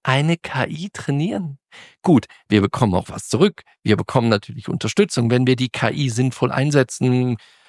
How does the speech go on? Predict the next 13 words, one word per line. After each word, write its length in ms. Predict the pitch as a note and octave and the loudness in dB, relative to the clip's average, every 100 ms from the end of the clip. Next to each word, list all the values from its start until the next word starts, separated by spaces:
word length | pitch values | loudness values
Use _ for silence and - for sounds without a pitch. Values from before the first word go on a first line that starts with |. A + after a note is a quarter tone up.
| _ | _
verbessern 480 | - A#2+ A#2+ A2 B2 | -4 0 2 2 2
wir 120 | B2 | 0
uns 180 | A#2 - | -2 -2
damit 300 | G#2 G#2+ - | -2 -2 -4
unser 280 | A2+ G2+ G2+ | -4 -2 0
Leben. 380 | D3+ G#3+ A#2 - - - _ - | 0 -2 -4 -6 -18 -20 _ -6
Aber 160 | - F#2+ | -2 2
jetzt 400 | D3+ A3+ - - | 2 0 -4 -2
kommt 460 | D#3 D#3+ D3+ - - _ _ _ - | 0 0 -2 -12 -20 _ _ _ -2
der 240 | G#2+ - | -2 -2
absolute 1300 | C3 - - - B2+ A#2 B2+ C#3+ - A#2+ A#2 A2+ - _ _ _ _ _ _ _ | -8 -6 -8 -4 -2 -2 -4 -6 0 0 0 -2 -8 _ _ _ _ _ _ _
mögliche 720 | A2+ B2 D#3 F#3+ - C3+ - | 2 6 6 4 -2 -4 -2
Super-GAU. 720 | A2 A2+ - - - - F2 | -2 -2 -2 -4 -6 -12 -14